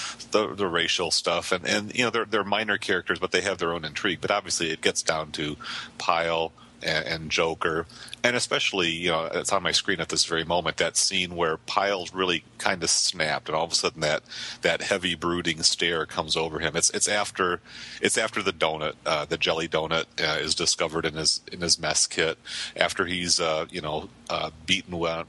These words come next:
beaten on with bars of soap by his, by his, uh, colleagues because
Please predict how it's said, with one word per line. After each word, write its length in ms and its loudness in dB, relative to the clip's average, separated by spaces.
beaten 200 0
on 140 2
with 160 -6
bars 320 0
of 80 0
soap 300 0
by 160 2
his, 260 0
by 160 2
his, 280 2
uh, 220 -2
colleagues 520 2
because 500 0